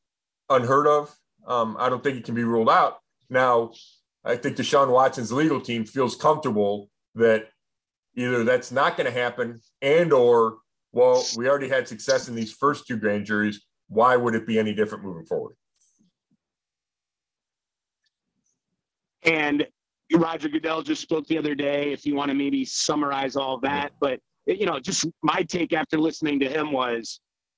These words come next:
Speaker 2: without him coming out and saying it, it, it, it feels like he's gonna get suspended. Like, it's hard to imagine, no matter what happens, there's not some sort of suspension, or am I wrong there?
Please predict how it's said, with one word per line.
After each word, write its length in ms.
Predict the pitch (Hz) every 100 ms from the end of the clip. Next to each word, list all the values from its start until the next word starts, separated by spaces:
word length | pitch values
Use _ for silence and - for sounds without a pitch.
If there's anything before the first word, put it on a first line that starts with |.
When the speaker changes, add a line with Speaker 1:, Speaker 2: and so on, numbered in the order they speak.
| _ _
Speaker 2:
without 380 | 143 170 175 170
him 160 | 165
coming 320 | 151 165 156 151
out 140 | 147
and 120 | 120
saying 420 | - 165 143 131
it, 260 | 123 120 - _
it, 60 | 165
it, 440 | 160 170 202 196
it 100 | 208
feels 420 | - 247 233 208 170
like 220 | 165 -
he's 160 | 175
gonna 240 | 147 170 156
get 180 | 151 -
suspended. 600 | 135 - 143 123 101 98
Like, 240 | 131 123 - _ _ _ -
it's 160 | 147 -
hard 300 | 180 190 170
to 160 | 170
imagine, 800 | 151 151 151 139 135 123 120 110 - _ _ _ _ _ -
no 160 | 156
matter 260 | 156 151 131
what 240 | 139 165
happens, 480 | 151 139 139 135 127
there's 200 | 143 123
not 180 | 143 139
some 240 | - 151
sort 220 | 139 160 151
of 80 |
suspension, 600 | 156 151 156 160 156 165 147
or 100 | 123
am 80 |
I 100 | 127
wrong 360 | 120 123 123 101
there? 180 | 90